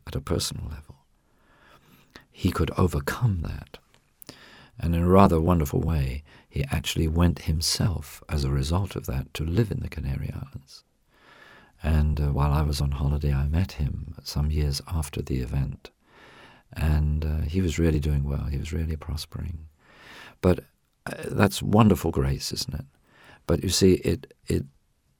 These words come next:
just underlines for us the fact that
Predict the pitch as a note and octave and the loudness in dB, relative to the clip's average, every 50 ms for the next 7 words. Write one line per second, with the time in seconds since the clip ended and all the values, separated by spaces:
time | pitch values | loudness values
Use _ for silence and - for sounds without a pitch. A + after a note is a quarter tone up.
0 | _ _ _ _ _ _ _ _ _ - - - A2 B2 - - - - - G2 | _ _ _ _ _ _ _ _ _ -4 4 6 6 6 6 2 2 4 6 8
1 | F#2+ F#2 E2+ E2+ E2 D#2+ D#2+ D#2+ E2+ E2 E2 E2 D#2+ D2 D2 D2 C#2 - - - | 8 8 8 6 6 6 6 6 8 8 8 6 6 4 2 0 -2 -6 -10 -10
2 | G1+ A1+ - - - - - - - - - _ _ - - - - - - - | -10 -10 -10 -10 -12 -12 -12 -12 -12 -14 -16 _ _ -20 -20 -20 -20 -20 -20 -20
3 | _ _ - C2+ - - E2+ E2+ D#2 C#2 - E2 D#2 D2 | _ _ -6 -4 2 4 4 4 4 2 0 -2 -2 -2